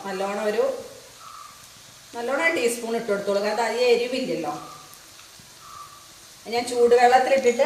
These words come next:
അരച്ചെടുത്തതാണ്. പൊടി ഉണ്ടെങ്കിൽ പൊടി ഇട്ട് കൊടുത്താൽ മതി. ഇനി ഇതിൻ്റെ കൂടെ വേണ്ടത് മല്ലിപ്പൊടിയാണ്, രണ്ട് ടീസ്പൂണാണ് ഇട്ട് കൊടുക്കുന്നത്. നമ്മളെ വീട്ടിൽ വറുത്ത്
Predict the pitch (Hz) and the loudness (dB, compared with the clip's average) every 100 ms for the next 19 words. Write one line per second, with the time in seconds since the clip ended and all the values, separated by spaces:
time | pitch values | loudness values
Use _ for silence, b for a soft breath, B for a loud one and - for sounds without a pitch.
0 | - 196 185 - 277 214 233 220 214 269 | 2 -2 -2 -2 -2 0 0 2 0 -2
1 | 220 208 233 262 247 269 302 277 247 226 | -4 -2 -2 -2 -2 -2 0 2 2 0
2 | 233 185 185 180 175 202 453 - - - | 0 0 -4 -4 -4 -6 -8 -12 -18 -18
3 | - - 247 311 240 247 220 196 208 185 | -18 -12 -10 -4 -2 0 -2 -2 0 0
4 | 180 208 226 180 175 175 202 208 180 180 | -2 -2 -2 -4 -4 -4 -4 -2 -4 -4
5 | - - - 196 196 202 233 185 175 190 | -8 -12 -12 -4 -2 -2 -4 -4 -4 -4
6 | 196 180 175 - 156 156 - - - - | -6 -6 -6 -6 -8 -12 -14 -16 -20 -20
7 | - - - - - - - - 202 220 | -20 -20 -20 -20 -20 -20 -20 -12 -4 -2
8 | 202 202 254 240 - | 0 0 2 0 2